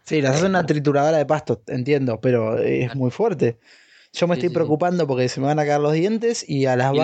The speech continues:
Speaker 1: vacas,
Speaker 2: vaca ahí está.
Speaker 1: claro. ¿Eh?
Speaker 2: Viendo
Speaker 1: Carajo.
Speaker 2: todo.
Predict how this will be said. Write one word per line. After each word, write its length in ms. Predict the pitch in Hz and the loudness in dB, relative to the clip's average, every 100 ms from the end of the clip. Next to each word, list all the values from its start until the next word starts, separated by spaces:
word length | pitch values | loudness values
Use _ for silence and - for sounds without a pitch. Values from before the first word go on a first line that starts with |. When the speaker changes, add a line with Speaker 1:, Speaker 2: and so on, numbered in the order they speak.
| 127 | 2
Speaker 1:
vacas, 160 | 175 | 2
Speaker 2:
vaca 240 | 175 - 156 | 2 0 -2
ahí 180 | 151 143 | 0 -2
está. 140 | 143 | 0
Speaker 1:
claro. 320 | 139 123 113 _ _ | -2 -2 -6 _ _
¿Eh? 260 | 160 233 277 - _ _ | -2 0 -2 -6 _ _
Speaker 2:
Viendo 160 | 120 | -12
Speaker 1:
Carajo. 500 | - 135 131 135 135 123 | -2 2 2 2 0 0
Speaker 2:
todo. 220 | 123 117 | -2 -4